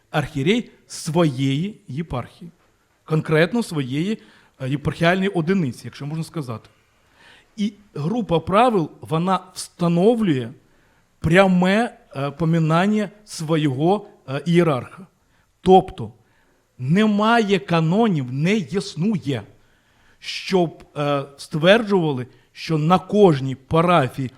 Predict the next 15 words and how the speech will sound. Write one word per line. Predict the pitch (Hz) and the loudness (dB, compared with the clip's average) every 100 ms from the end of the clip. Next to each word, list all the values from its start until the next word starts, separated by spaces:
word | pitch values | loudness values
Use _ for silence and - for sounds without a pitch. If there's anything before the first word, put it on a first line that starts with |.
| _ _ | _ _
в | - | -16
помісній | - 170 175 180 139 - 117 - | 2 4 4 2 -2 -8 -14 -16
церкві | - 147 160 220 175 143 - _ _ | -10 -2 0 0 -4 -8 -10 _ _
необхідно | 135 165 - - 175 135 131 | -4 -4 -4 -6 -6 -6 -10
поминати | - 123 123 123 180 196 220 - _ _ - | -10 -8 -4 0 0 2 -2 -4 _ _ -6
патріарха | 160 151 147 175 214 220 220 - _ | -4 0 4 4 4 0 -8 -10 _
чи, | - 185 208 | -6 -6 -6
ну, | 190 - - | -10 -4 2
предстоятеля | 156 - 151 190 180 170 165 - - | 2 2 2 2 2 -2 -4 -12 -4
навіть | 156 165 147 | 4 4 4
в | |
титулі | - 165 160 156 | -2 0 2 4
митрополита | 147 147 131 147 190 160 | 2 0 0 0 2 0
чи | - | -4
архієпископа. | 147 - 147 - 120 - - | -6 -6 -8 -6 -12 -12 -20